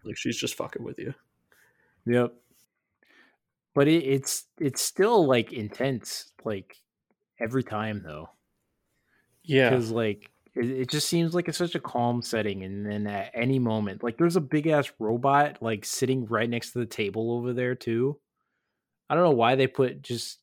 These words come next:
Speaker 2: such a huge robot on the pla-, or on the train, too. 'Cause, like, how did that thing fit through the door?
Speaker 1: <laughs> Personal protection, I guess, if these guys are so high-ranking.
Speaker 2: Yeah.
Speaker 1: Um, <laughs>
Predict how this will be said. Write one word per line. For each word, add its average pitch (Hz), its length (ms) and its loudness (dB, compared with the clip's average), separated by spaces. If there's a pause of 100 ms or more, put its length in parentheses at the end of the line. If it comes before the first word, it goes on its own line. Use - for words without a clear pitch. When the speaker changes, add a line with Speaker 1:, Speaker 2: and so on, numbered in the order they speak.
Speaker 2:
such - 320 -4
a 123 40 -6
huge 120 400 0
robot 107 420 -2
on 104 120 -6
the 101 80 -8
pla-, 113 340 -12
or 107 220 -4
on 107 260 -6
the 101 60 -8
train, 107 380 -6
too. 101 380 -4 (220)
'Cause, 117 100 -10
like, 117 140 -2
how 156 120 0
did 220 140 -2
that 214 200 -2
thing 185 160 0
fit 165 300 -6
through 147 140 -4
the 127 100 -2
door? 107 420 -2 (800)
Speaker 1:
<laughs> - 840 -6
Personal 151 320 4
protection, 127 460 -2
I 117 60 0
guess, 117 360 0
if - 120 -14
these 139 180 -4
guys 131 240 0
are - 240 -4 (340)
so - 180 -4
high-ranking. 123 640 -4 (260)
Speaker 2:
Yeah. 98 480 -4 (360)
Speaker 1:
Um, 117 540 -2 (220)
<laughs> - 220 -16